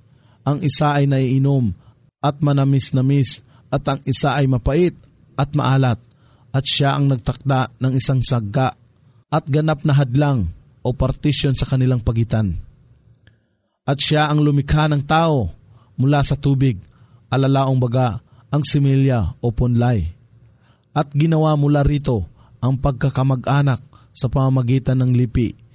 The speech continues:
at sa pamamagitan ng pag-aasawa, at ang iyong Panginoon ay lagi ng ganap na may kakayahan sa paglikha.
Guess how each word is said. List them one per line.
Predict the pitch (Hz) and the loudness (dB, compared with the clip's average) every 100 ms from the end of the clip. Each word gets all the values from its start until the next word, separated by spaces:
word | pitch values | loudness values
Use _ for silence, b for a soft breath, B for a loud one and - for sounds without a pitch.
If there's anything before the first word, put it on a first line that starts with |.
| b b b | b b b
at | |
sa | - 143 | -2 -2
pamamagitan | 143 139 139 131 147 147 | 0 0 2 0 0 0
ng | 143 131 | 0 0
pag-aasawa, | 143 127 123 113 151 139 123 90 - b b | -2 0 0 0 2 2 0 -2 -6 b b
at | - 127 156 | -6 -2 0
ang | 165 | 2
iyong | 170 175 139 | 2 2 0
Panginoon | 160 156 147 147 120 101 - 127 | 0 2 2 0 -2 -6 -6 0
ay | 139 | 2
lagi | 139 131 139 | 2 2 0
ng | 135 | 0
ganap | 123 135 143 | 0 0 0
na | 143 135 | 0 0
may | 139 - | 0 -2
kakayahan | 110 127 127 131 160 139 95 - b b | -4 0 2 4 2 0 -4 -10 b b
sa | - 127 | -8 -2
paglikha. | 139 123 123 - 127 | -2 0 0 0 0